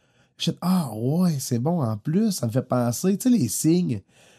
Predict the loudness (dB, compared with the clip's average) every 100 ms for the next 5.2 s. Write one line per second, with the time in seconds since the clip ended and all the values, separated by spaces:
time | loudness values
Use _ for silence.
0 | _ 2 4 4 2 4 6 6 8 8
1 | 6 4 4 2 0 -2 -2 -4 0 2
2 | 4 4 2 2 2 2 -4 -12 _ _
3 | _ _ -6 0 2 4 0 -2 -4 -4
4 | -6 _ _ _ _ 2 4 6 4 2
5 | 2